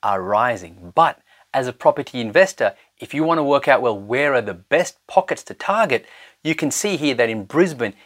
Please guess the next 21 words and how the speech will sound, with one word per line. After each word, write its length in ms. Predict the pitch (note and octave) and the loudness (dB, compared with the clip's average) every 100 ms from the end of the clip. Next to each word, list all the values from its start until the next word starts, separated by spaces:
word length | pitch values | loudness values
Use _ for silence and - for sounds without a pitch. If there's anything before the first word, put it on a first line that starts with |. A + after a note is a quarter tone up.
| _ | _
it 100 | - | -8
is 80 | C3+ | -8
the 120 | - | -6
cheapest 600 | - - F3+ F3+ - - | -8 -4 -2 -2 -4 -6
quarter 520 | - - D3 B2+ A2 G2 _ - | -8 -4 0 2 0 -6 _ 0
of 160 | G#2+ - | 0 2
properties 500 | - - - F2+ - | 2 2 -2 -12 -4
that 120 | - B2 | 4 4
are 60 | |
rising 440 | A2 A2+ A#2 A2+ G2+ | 6 6 4 2 -6
the 60 | |
most 300 | G2+ F#2 F2+ - | -4 -6 -6 -8
at 100 | A#2+ | -6
four 220 | - G#2 | -4 -4
point 260 | - G2 - | -2 -6 -6
two 140 | G2 | -10
percent. 380 | - - E2+ - _ _ - | -10 -8 -8 -10 _ _ -6
In 120 | - - | -2 2
Adelaide, 420 | F3+ D#3 F#2+ - | 4 4 0 -2
same 360 | - - A2 A2 | -4 0 0 0
story, 400 | - D#3+ G#2+ | 2 2 2